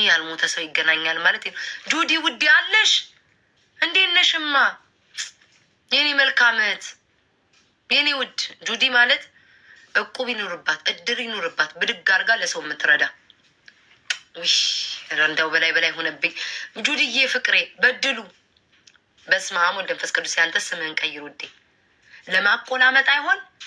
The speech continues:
ለማሽቃበጥ አይሆን ስምህ። በዴ አይሆንም ውዴ። በድሉ ስምህን ቀይር።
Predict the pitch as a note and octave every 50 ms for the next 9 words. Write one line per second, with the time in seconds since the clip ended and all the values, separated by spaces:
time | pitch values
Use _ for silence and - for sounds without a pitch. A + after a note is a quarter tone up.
0 | - - _ _ _ _ _ A3+ A#3 A#3 A3 - - - - - - F#3 F#3 F3+
1 | F3 F3 E3+ E3 D#3+ D#3 - - D#3+ D#3+ E3 B3+ D#4 - - - F#4+ G4 F#4+ F4+
2 | - - - _ _ _ _ _ _ _ _ C#4 D#4+ C#4+ C#4 B3+ A3+ G#3 F#3+ F3+
3 | E3+ - - - - - A#3+ A#3+ - D#4 - F#4+ E4+ D#4+ - C4+ D4+ D4+ D4+ -
4 | B3+ A3 - - B3+